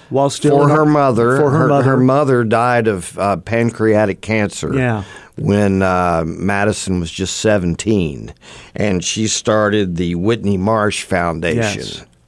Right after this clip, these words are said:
Speaker 1: All right. So the reason that's relevant is we're gonna hear what we did back in May about previous Miss Arkansas who became Miss America.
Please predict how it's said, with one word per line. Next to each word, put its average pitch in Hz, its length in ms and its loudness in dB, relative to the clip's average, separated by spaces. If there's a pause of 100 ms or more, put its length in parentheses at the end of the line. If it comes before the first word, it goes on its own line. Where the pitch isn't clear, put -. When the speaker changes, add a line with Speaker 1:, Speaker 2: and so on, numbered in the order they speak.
(220)
Speaker 1:
All 151 160 0
right. 113 260 0 (760)
So 139 560 2 (1000)
the 185 120 2
reason 180 220 4
that's 139 140 0
relevant 156 300 2
is 139 140 -2
we're 139 100 2
gonna 143 140 2
hear 131 640 2 (320)
what 143 140 2
we 143 120 4
did 135 200 2
back 120 260 2
in 120 200 0
May 135 380 2
about 120 380 -2 (200)
previous 190 640 0 (200)
Miss 143 220 0
Arkansas 117 680 0 (200)
who - 100 -8
became 117 340 -2
Miss 104 140 -8
America. 117 440 -6